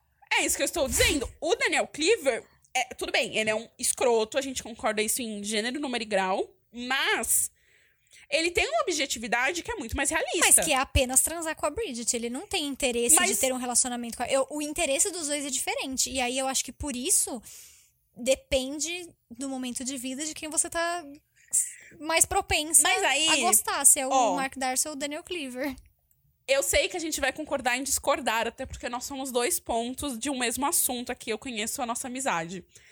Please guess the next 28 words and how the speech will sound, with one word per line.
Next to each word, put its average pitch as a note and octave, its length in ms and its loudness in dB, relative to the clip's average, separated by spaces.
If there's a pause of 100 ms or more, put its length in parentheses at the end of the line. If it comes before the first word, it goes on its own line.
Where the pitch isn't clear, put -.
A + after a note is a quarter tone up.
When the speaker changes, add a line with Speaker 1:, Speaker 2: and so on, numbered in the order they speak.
(500)
Speaker 1:
Mas D#4 280 2
você G4 100 2
não E4 180 -2
concorda? A3 840 2 (140)
Quero A#3+ 200 0 (120)
trazer C4 220 -2
dois B3+ 200 0
pontos. G#3 400 -6
Um, G#3 320 -4 (260)
é B3+ 120 2
só - 180 2
legal E4+ 300 2
esperar A#3 360 0
o A3 80 -4
Dar-, A3 400 0
o A3 60 -8
Mi-, A3 240 -8
o A3 300 -4
Mark G#3 320 -2
Darcy G3+ 380 0
no G3 60 -6
filme E4+ 300 -4
porque E4+ 180 -6
existe E4 220 -2
um E4+ 40 -4
Daniel F4 260 0
Cleaver. F3+ 480 -8 (240)
Speaker 2:
Sim. C4+ 440 6